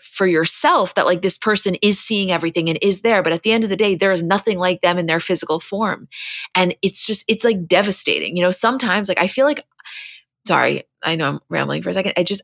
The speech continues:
I, I feel like sometimes I, and I'm sure other people can relate to this, like,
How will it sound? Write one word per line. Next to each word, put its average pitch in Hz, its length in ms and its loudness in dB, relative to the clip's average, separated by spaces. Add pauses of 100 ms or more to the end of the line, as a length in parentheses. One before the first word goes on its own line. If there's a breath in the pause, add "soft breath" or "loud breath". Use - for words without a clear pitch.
I, 151 160 0
I 196 80 2
feel 233 260 0
like 302 180 2
sometimes 190 600 -2
I, 160 460 2 (1000)
and 180 80 4
I'm 165 160 2
sure 180 240 2
other 156 200 0
people 165 220 -4
can 165 160 -2
relate 147 300 -2
to 185 80 -4
this, 180 180 -2
like, - 220 -4